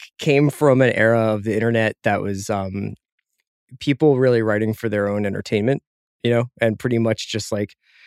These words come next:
"Hey, I can self-publish, or I can write for a team blog, or I can write for a place that's pretty independent, but I'm just gonna get my thoughts down and kind of find my own voice." And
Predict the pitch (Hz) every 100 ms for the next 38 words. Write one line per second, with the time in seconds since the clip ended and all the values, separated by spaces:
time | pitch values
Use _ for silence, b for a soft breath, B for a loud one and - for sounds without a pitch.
0 | b b b b 156 190 143 123 147 147
1 | - 135 151 147 151 123 113 113 113 113
2 | 117 - 120 - 127 123 123 120 123 117
3 | 107 98 - 107 107 - - 110 110 110
4 | 104 107 - 113 107 104 107 - - 110
5 | 104 101 110 104 107 107 101 107 104 104
6 | - 101 101 101 104 - 101 101 - 104
7 | 104 104 98 95 104 98 - 101 101 101
8 | 101 98 98 104 95 95 95 104